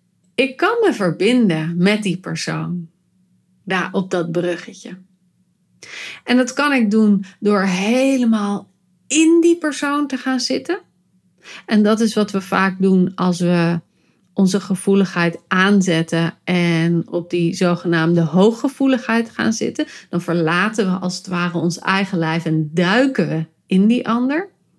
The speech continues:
Dat bedoel ik niet. Ik bedoel dat je kijkt naar die ander en die ander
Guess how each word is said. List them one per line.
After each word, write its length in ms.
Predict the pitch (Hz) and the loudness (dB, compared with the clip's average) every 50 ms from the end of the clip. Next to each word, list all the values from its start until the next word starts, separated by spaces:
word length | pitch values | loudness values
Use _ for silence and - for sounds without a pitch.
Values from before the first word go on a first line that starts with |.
| _ _ _ | _ _ _
Dat 300 | - 190 190 214 233 233 | -4 -2 0 2 2 2
bedoel 200 | 226 226 247 262 | 2 2 4 4
ik 160 | 240 190 165 - | 2 2 0 -2
niet. 260 | 175 - 170 - - _ _ - - - - - - - - - _ | -4 -6 -6 -8 -12 _ _ -20 -20 -18 -16 -16 -14 -16 -16 -12 _
Ik 180 | - 247 226 | -2 -2 0
bedoel 680 | 220 208 220 196 214 233 240 214 185 202 277 339 359 - - - - - - _ | 2 2 2 2 2 2 4 4 4 4 4 2 0 -2 -8 -20 -20 -20 -16 _
dat 340 | - 185 190 202 202 190 - | -2 0 0 0 -2 -4 -4
je 280 | 185 180 180 185 190 - - - _ _ _ _ _ _ _ _ _ _ _ _ _ _ _ _ _ _ _ _ _ _ _ _ _ _ _ _ _ _ _ _ _ _ _ _ _ _ _ - | -4 -2 -2 -4 -4 -8 -12 -18 _ _ _ _ _ _ _ _ _ _ _ _ _ _ _ _ _ _ _ _ _ _ _ _ _ _ _ _ _ _ _ _ _ _ _ _ _ _ _ -6
kijkt 600 | - 233 226 254 294 359 440 - - - - - - | -2 -2 0 2 0 0 -2 -4 -8 -16 -18 -14 -6
naar 260 | - 202 185 180 180 | -2 0 0 0 0
die 180 | 165 165 - - | 0 -2 -4 -6
ander 500 | - 170 180 202 240 277 311 381 427 415 _ _ _ _ _ _ _ _ _ _ _ - - - _ _ - | -6 -4 -2 0 0 0 -2 -4 -4 -8 _ _ _ _ _ _ _ _ _ _ _ -20 -20 -20 _ _ -2
en 220 | 226 226 220 220 | 0 2 4 4
die 240 | 208 214 202 208 - - | 4 2 0 -2 -4 -2
ander 540 | 214 233 269 294 285 285 285 294 285 - | -2 0 0 0 0 0 0 -2 -2 -6